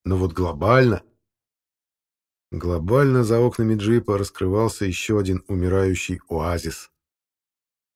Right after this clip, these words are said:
Жизнь в городе теплилась эпизодически. Вот стайка туристов выбирается из огромного автобуса и штурмом берет магазин с незатейливым названием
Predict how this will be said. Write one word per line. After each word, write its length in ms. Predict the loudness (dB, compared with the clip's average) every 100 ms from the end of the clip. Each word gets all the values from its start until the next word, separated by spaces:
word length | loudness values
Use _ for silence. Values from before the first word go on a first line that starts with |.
| _ -14
Жизнь 440 | -6 0 2 2
в 40 | 4
городе 360 | 4 4 2
теплилась 560 | 2 2 2 2 0 0
эпизодически. 880 | -6 -4 0 0 0 -4 -6 -12 -20 _ _ _ _ _ _ _ _ -10
Вот 280 | 0 0 0
стайка 340 | 0 0 0
туристов 540 | -4 0 0 0 -4 -2
выбирается 480 | 2 4 4 2 0
из 80 |
огромного 440 | 2 2 2 2 0
автобуса 540 | 0 -2 -2 -6 -12 -6
и 80 | -6
штурмом 440 | -2 0 2 4
берет 240 | 4 2
магазин 440 | 0 2 2 2 -2
с 100 | -2
незатейливым 560 | -2 0 0 2 2
названием 540 | 0 2 2 2 -2